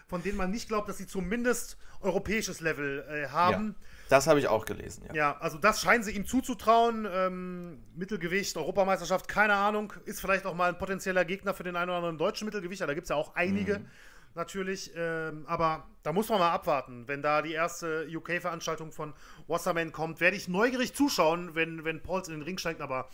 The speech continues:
Speaker 1: aktuell kann ich ihn nicht einschätzen.
Speaker 2: Was man an der Stelle vielleicht dann noch einschieben kann,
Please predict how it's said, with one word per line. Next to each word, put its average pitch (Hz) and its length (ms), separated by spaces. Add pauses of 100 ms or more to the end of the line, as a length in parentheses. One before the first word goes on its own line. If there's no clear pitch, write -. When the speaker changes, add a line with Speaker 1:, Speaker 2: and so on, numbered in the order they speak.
(180)
Speaker 1:
aktuell 139 300
kann 123 180
ich 113 80
ihn 120 60
nicht 113 140
einschätzen. - 420 (320)
Speaker 2:
Was 113 280
man 120 160
an 104 200
der 107 180
Stelle 117 320
vielleicht 101 480
dann 104 140
noch 95 180
einschieben 123 680
kann, 120 420